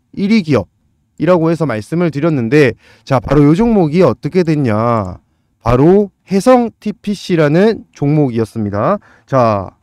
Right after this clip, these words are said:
한번 비교해서 보여드릴게요. 차트 보시면은 정확하게 똑같나요?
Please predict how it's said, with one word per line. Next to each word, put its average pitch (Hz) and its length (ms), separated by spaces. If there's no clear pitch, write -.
한번 147 280
비교해서 156 600
보여드릴게요. 123 800
차트 202 340
보시면은 175 720
정확하게 170 640
똑같나요? 165 580